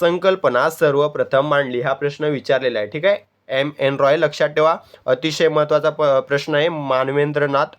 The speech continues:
रॉय. आपलं मूळ उत्तर काय? संविधान सभेचे अध्यक्ष डॉक्टर राजेंद्र प्रसाद हे होते. त्यानंतर प्रश्न आहे,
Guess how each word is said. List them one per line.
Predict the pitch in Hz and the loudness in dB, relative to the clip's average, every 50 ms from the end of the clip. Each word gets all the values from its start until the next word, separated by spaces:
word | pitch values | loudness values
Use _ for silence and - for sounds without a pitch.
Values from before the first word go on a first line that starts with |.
| _ - | _ -10
रॉय. | 139 - - 120 113 101 101 104 104 _ _ _ _ _ _ _ _ _ _ _ _ _ _ _ _ _ _ _ _ _ _ _ _ _ _ _ _ - | -8 -2 0 0 0 0 0 -4 -10 _ _ _ _ _ _ _ _ _ _ _ _ _ _ _ _ _ _ _ _ _ _ _ _ _ _ _ _ -12
आपलं | 127 - _ 151 143 | -12 -8 _ -2 -2
मूळ | 147 151 156 | 0 0 0
उत्तर | 160 165 165 160 170 170 | 0 -2 0 0 0 0
काय? | 165 180 175 185 | 2 2 0 0
संविधान | 185 - 165 151 139 143 139 151 156 156 | 0 2 0 2 2 2 0 0 -2 0
सभेचे | 151 165 147 147 151 147 - 165 | -2 -2 0 0 -2 -2 2 0
अध्यक्ष | 151 143 139 147 151 151 - - | 0 2 0 -4 -4 -4 -2 0
डॉक्टर | 123 117 131 131 131 131 - _ - 143 147 - - - | 2 2 2 2 0 -2 -4 _ -4 -4 -4 -4 -6 -4
राजेंद्र | 131 127 123 127 127 127 139 143 135 139 147 | -4 -2 -2 -2 0 -2 -4 -2 0 -2 -2
प्रसाद | 147 - 139 123 110 - 123 120 143 | 0 0 -2 -2 0 0 0 0 0
हे | 135 101 113 131 139 143 | -4 -8 -6 -2 -2 -2
होते. | 139 135 117 - - 123 113 101 98 - _ _ _ _ _ _ _ _ _ _ _ _ _ _ _ _ _ _ _ _ _ _ _ _ _ _ _ _ _ _ _ _ _ _ _ _ _ _ _ _ _ _ | -2 -2 -4 -2 -4 -4 -4 -4 -8 -12 _ _ _ _ _ _ _ _ _ _ _ _ _ _ _ _ _ _ _ _ _ _ _ _ _ _ _ _ _ _ _ _ _ _ _ _ _ _ _ _ _ _
त्यानंतर | - 135 131 139 143 143 156 160 | -10 -6 -4 -4 -4 -2 -2 -2
प्रश्न | 160 160 175 165 - 185 | 0 0 -2 -2 0 0
आहे, | 175 156 139 135 143 | 0 2 2 0 -2